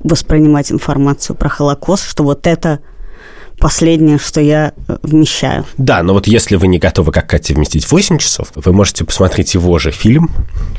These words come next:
Speaker 2: гораздо меньше размером, который называется "Последний из неправедных",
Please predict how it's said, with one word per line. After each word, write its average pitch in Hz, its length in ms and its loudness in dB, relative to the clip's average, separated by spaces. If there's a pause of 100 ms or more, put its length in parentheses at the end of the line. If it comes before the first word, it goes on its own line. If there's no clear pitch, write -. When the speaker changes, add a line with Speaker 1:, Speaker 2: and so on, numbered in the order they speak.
(220)
Speaker 2:
гораздо 76 420 2
меньше 73 340 2
размером, 95 560 2 (680)
который 87 320 2
называется 80 340 2
"Последний 78 560 0
из - 100 -6
неправедных", 104 640 0